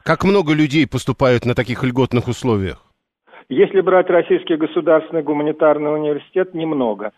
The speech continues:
Speaker 2: но, я думаю, будет больше.
Speaker 1: Можно ли говорить о том, то часто, когда говорят, что так нельзя по-, брать людей на обучение, высшее учебное заведение, э, говорят, что когда человек понимает, что вот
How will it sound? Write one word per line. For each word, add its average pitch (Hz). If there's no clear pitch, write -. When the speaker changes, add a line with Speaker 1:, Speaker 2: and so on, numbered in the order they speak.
Speaker 2:
но, 139
я 160
думаю, 170
будет 143
больше. 110
Speaker 1:
Можно 147
ли 151
говорить 139
о 135
том, -
то 123
часто, -
когда 131
говорят, 135
что -
так -
нельзя 127
по-, 127
брать 127
людей 120
на 127
обучение, 143
высшее 123
учебное 120
заведение, 139
э, 117
говорят, 135
что -
когда 143
человек 131
понимает, 135
что -
вот 117